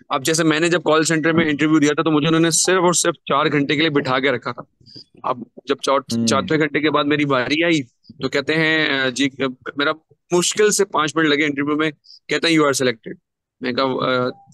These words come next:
Speaker 1: बाकी प-, पता चला तो बाद में जब मेरी हायरिंग हो गई और कुछ अरसा जब, अ, लोगों से बॉन्डिंग हुई
Speaker 2: हम्म।
Speaker 1: तो उन्होंने बताया था कि यार हम लोग सिर्फ ये, क्योंकि कॉल सेंटर में पेशेंट्स चेक होता है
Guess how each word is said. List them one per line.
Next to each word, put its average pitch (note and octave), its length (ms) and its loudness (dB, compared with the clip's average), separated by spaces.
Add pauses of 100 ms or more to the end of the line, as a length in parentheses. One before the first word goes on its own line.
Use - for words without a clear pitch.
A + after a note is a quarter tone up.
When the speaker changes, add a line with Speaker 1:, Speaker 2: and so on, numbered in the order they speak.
(140)
Speaker 1:
बाकी B2+ 260 -2
प-, C#3 60 2
पता C#3 240 0
चला D3+ 200 0
तो D3 80 0
बाद C#3+ 260 0
में D3+ 80 2
जब D3 120 0
मेरी D3+ 200 2
हायरिंग C#3 320 0
हो C#3+ 100 2
गई C#3+ 160 0
और C#3 140 2
कुछ C#3+ 240 -2
अरसा C#3 220 -2
जब, C3+ 280 -4 (120)
अ, C3+ 120 -2
लोगों C3 360 0
से C#3+ 80 0
बॉन्डिंग C3+ 360 2
हुई D3+ 160 2
Speaker 2:
हम्म। F#2+ 240 -8 (240)
Speaker 1:
तो D#3+ 160 4
उन्होंने E3+ 240 2
बताया D3+ 260 0
था D#3+ 80 2
कि D#3+ 80 0
यार E3+ 100 2
हम D3+ 160 2
लोग D#3+ 100 2
सिर्फ D#3 200 0
ये, D#3 120 2
क्योंकि D3+ 240 2
कॉल D3 240 2
सेंटर D#3+ 280 0
में F3 100 2
पेशेंट्स D#3+ 500 0
चेक C#3+ 180 0
होता C#3 240 2
है E3+ 80 -2